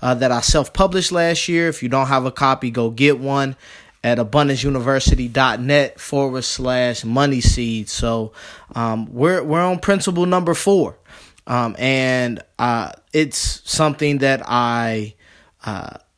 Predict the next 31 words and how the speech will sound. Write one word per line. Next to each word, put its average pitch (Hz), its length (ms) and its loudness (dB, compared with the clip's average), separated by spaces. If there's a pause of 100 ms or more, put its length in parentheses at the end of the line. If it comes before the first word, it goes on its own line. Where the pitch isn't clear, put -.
(580)
actually 143 360 0
built 147 260 2
my 135 160 2
business 156 560 2
on. 156 560 -2
Um, 117 200 -4
I 120 60 0
say 147 300 6
it 139 80 2
after 131 340 0
every 135 380 2
video, 139 680 2
after 127 280 -2
every 131 260 0
<laughs> - 20 -2
podcast. 139 840 0 (440)
And 135 320 2
that 147 180 4
principle 160 540 0
is 120 140 -2
financial 151 500 0
success 156 540 -2
happens 143 440 0
on 117 200 -4
purpose. - 580 -2 (400)
Uh, 113 220 0
so 139 340 2
when 143 220 0
it 135 180 -2
comes - 420 0 (100)
to, 151 360 2